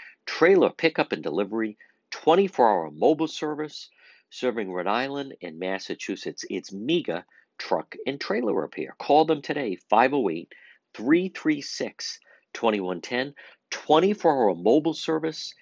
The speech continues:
and also A B S repairs, brakes, doors. Listen, if it's on a trailer, Mega Truck and Trailer Repair,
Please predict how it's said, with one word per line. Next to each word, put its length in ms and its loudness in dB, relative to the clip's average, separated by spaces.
and 140 -6
also 380 0
A 120 2
B 200 0
S 180 -6
repairs, 800 -6
brakes, 560 2
doors. 320 2
Listen, 340 0
if 120 2
it's 120 -4
on 180 2
a 80 -4
trailer, 440 0
Mega 360 -2
Truck 300 -4
and 100 -12
Trailer 300 -4
Repair, 360 -4